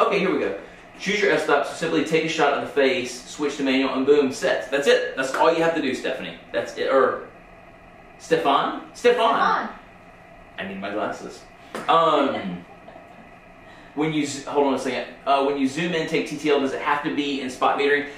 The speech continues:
Speaker 1: I'm pretty sure I have mine in evaluative. Let me see. Oh, did I turn, I turned my camera off. Let me see what I have mine in. I'm pretty sure that mine is in,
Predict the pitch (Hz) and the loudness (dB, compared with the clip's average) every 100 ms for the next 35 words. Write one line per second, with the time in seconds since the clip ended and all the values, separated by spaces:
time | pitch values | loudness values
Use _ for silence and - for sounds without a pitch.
0 | - 175 190 262 359 370 294 - 190 180 | -4 -2 0 0 2 4 4 2 2 2
1 | 131 131 165 160 131 131 127 127 123 120 | 4 4 2 2 0 0 2 0 0 0
2 | 120 107 98 104 110 135 131 113 101 90 | -2 -4 -4 -2 2 4 4 2 -4 -6
3 | - - - - - - - - - - | -8 -8 -6 -6 -8 -10 -10 -10 -10 -12
4 | - - - - - 104 90 - - - | -14 -14 -10 -8 -8 -6 -6 -8 -16 -6
5 | - 127 - 135 107 110 98 87 85 - | 2 2 2 0 -2 -4 -6 -8 -10 -10
6 | - - - - - 147 156 - - - | -10 -12 -18 -14 -6 0 4 4 2 -4
7 | - - - - 233 226 - 185 151 107 | -8 -4 -4 -2 -2 -2 0 -2 -2 -2
8 | 110 120 123 - - 113 110 107 | 0 0 -2 -6 -6 -6 -6 -8